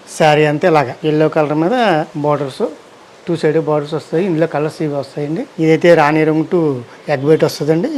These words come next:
ఇదైతే వైలెట్ to గ్రీన్ వస్తుందండి. ఈ గ్రీన్ to, ఉమ్, రెడ్ రంగు వస్తుందండి. ఇది వైలెట్ to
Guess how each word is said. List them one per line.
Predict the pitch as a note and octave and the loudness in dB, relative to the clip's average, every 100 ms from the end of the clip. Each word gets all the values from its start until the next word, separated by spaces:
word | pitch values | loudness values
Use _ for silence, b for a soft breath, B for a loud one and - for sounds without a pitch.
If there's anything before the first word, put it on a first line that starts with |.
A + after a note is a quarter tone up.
| F#3 | 0
ఇదైతే | D3+ C#3 D#3 C3 B B - D#3 | 0 2 0 -2 B B -2 0
వైలెట్ | D#3 D#3 - | 2 0 0
to | E3 D#3 C3 | 2 2 0
గ్రీన్ | D3+ D3+ | -2 -2
వస్తుందండి. | - D3 D#3 B3 - B B B - | -2 -4 -4 -4 -8 B B B -6
ఈ | D3+ C#3 | -2 0
గ్రీన్ | D3+ D#3+ E3 | 2 2 4
to, | F3 C#3 B2 - - - - - - - - | 0 0 -6 -14 -20 -20 -20 -20 -20 -20 -8
ఉమ్, | D3 C#3+ C#3 C#3 | -6 -4 -2 -2
రెడ్ | C#3 C3 D3+ | -4 -4 -4
రంగు | D3+ D3 | -2 -2
వస్తుందండి. | - C#3+ D#3 C4+ - B B B B E3 | -2 -6 -6 -8 -12 B B B B 0
ఇది | D#3+ | 2
వైలెట్ | D3+ D#3 D#3 | 4 4 4
to | - | 4